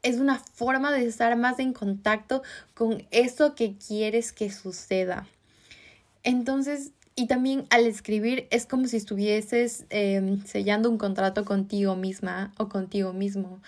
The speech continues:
que, em, es lo que te impulsa a querer hacerlo más o, o a en serio a tomarlo más en cuenta. Entonces, lo que yo muchas veces hago con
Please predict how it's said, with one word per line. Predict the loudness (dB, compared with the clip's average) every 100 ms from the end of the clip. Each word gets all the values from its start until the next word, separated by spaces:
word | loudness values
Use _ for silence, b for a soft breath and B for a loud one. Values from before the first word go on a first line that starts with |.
| B B B
que, | -8 -6 -6
em, | -8 -12 -16 _
es | 0 2
lo | 2
que | 0
te | 0
impulsa | 0 0 0 2 0 -4 0 0 0
a | 0
querer | 2 4 4 0 -4
hacerlo | -10 -6 4 4 4 4
más | 4 4 2 0
o, | 2 4 4 0 -8
o | -2 2 4
a | 4
en | 2
serio | 0 2 2 2 0 0
a | -2
tomarlo | 0 0 0 0
más | 0 -2
en | -2 -2
cuenta. | 0 0 0 -4 -8 _ _ _ _ _ -8
Entonces, | -2 2 2 0 B B B -4
lo | -2 0
que | -2
yo | 2
muchas | 2 2 0 0
veces | 0 0 2
hago | 2 2 0
con | 0 -2 -2